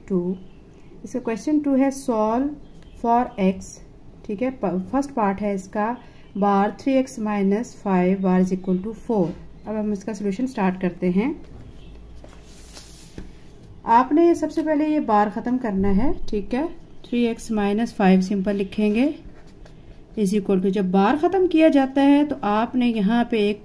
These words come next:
plus minus का इजाफा करना होता है, ठीक है। अब आपने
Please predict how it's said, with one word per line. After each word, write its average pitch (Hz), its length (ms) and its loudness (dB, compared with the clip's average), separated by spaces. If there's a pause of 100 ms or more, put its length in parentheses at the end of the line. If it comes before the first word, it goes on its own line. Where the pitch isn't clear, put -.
(120)
plus 214 460 0
minus 190 400 4
का 240 200 -2
इजाफा 190 460 2
करना 180 320 2
होता 175 300 -4
है, 185 200 0 (840)
ठीक 202 200 -6
है। 311 140 -2 (840)
अब 226 140 -2
आपने 240 360 4